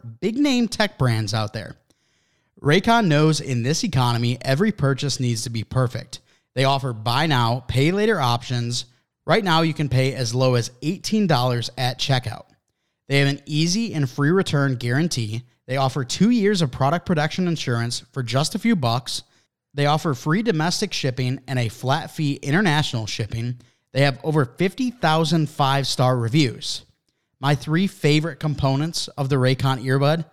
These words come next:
the earbud's tap functions, noise isolation, and awareness mode. When I'm in the gym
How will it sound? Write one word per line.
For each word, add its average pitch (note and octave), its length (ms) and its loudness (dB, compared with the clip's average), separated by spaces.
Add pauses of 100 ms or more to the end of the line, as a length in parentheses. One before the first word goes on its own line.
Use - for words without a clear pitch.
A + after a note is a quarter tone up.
(560)
the D#3 100 -6
earbud's F3 500 0
tap D3 360 -2
functions, A2 760 -6 (120)
noise C#3+ 380 0
isolation, C3 800 0 (380)
and B2+ 100 0
awareness A#2 480 0
mode. A#2 280 -8 (520)
When C#3+ 140 -2
I'm G3+ 120 0
in A3 60 0
the F#3+ 80 0
gym C#3+ 460 0